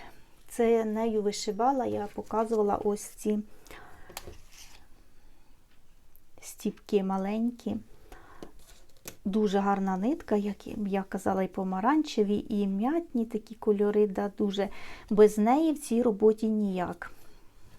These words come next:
І залишилось її також достатньо. Water Lilies нитка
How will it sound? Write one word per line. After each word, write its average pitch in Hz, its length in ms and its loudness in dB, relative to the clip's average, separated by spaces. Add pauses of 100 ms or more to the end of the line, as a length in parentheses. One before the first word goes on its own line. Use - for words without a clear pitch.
(200)
І 330 220 -2
залишилось 233 760 0
її 208 120 0
також 208 420 0
достатньо. 190 800 -4 (1080)
Water 370 360 4
Lilies 254 480 0 (440)
нитка 233 640 0